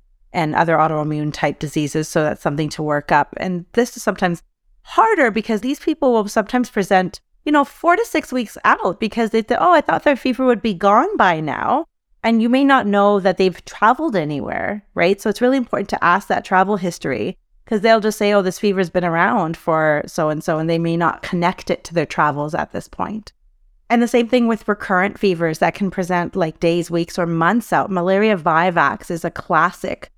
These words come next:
one for that, where you've got the parasite that goes into and sits in the liver and has a dormant stage in the liver, whereas the falciparum malaria that we often see in most places in Africa doesn't do that.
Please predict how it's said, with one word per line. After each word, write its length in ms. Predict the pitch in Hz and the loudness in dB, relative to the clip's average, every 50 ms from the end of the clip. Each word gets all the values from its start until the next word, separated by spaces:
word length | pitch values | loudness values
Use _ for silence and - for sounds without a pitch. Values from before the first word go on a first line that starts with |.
| _ _ - | _ _ -10
one 320 | 180 175 185 175 175 180 | -4 0 0 0 0 0
for 160 | 170 - 170 | -2 -2 -2
that, 300 | 160 160 156 151 156 - - | 0 0 0 0 0 -2 -4
where 280 | 190 175 165 156 151 - | -4 -2 -2 -2 -4 -4
you've 320 | - 196 175 175 165 165 | -4 -4 -4 -4 -4 -2
got 300 | - 180 - 160 - - | 2 2 2 2 0 -2
the 100 | - 185 | -4 -6
parasite 520 | - - - 175 175 170 - 190 175 165 - | -4 -2 -2 -2 -2 0 -2 -2 -2 0 0
that 180 | 175 160 160 | -2 -2 -2
goes 400 | - 175 170 170 165 165 - - _ - | -2 -2 0 0 -2 -4 -8 -14 _ -2
into 680 | - 190 175 180 170 - - - 175 165 160 160 - - | -2 0 0 0 -4 -6 -4 -4 -4 -2 -4 -6 -6 -6
and 140 | - 160 - | -6 -6 -6
sits 360 | - - - 226 - - - | -8 -4 -4 -4 -4 -4 -8
in 100 | 190 180 | -6 -4
the 100 | 175 165 | -2 0
liver 300 | 160 180 180 170 175 160 | 0 0 0 2 0 0
and 200 | 170 165 - - | 0 -2 -4 -6
has 240 | 202 - 202 185 175 | -2 0 0 0 0
a 40 | 175 | -2
dormant 460 | 156 - 165 180 190 214 202 - - | -2 0 0 2 2 2 0 -2 -4
stage 400 | - - 196 165 160 156 - - - | -4 -2 0 0 0 -2 -6 -8 -6
in 200 | - 185 175 165 | -4 -4 -2 -2
the 100 | 160 156 | -2 -4
liver, 540 | 151 147 151 156 151 165 202 240 311 403 403 _ _ _ _ - | -4 -4 -4 -4 -2 0 0 2 2 0 -2 _ _ _ _ 0
whereas 300 | - 175 170 170 170 - | 4 4 4 4 4 0
the 80 | - 160 | -4 -4
falciparum 680 | - - 160 156 - - 190 - 196 180 175 165 170 | 0 0 0 0 0 -6 -4 0 2 2 2 2 2
malaria 360 | 160 160 160 160 156 156 160 156 | 0 0 0 0 0 0 0 0
that 120 | 170 - | -2 0
we 100 | 160 160 | 0 2
often 300 | 160 160 - - 156 156 | 0 0 0 -4 -8 -8
see 260 | - - 165 156 156 | -6 -6 -4 -2 -2
in 180 | 156 151 156 151 - | -2 -2 -2 -2 -2
most 400 | 180 185 196 214 254 - - - | 0 2 2 2 2 0 0 0
places 320 | 185 165 160 - 160 156 | 0 0 0 0 -4 -4
in 80 | 160 92 | -4 -2
Africa 480 | 104 156 156 - - 156 - - 156 | -2 -2 -2 -2 -4 -6 -4 -4 -4
doesn't 380 | 151 175 170 185 196 190 160 - | -2 -2 -2 -2 -2 -4 -4 -2
do 200 | - 170 180 175 | -2 -2 -2 0
that. 300 | 165 160 151 151 147 | 0 0 0 0 -2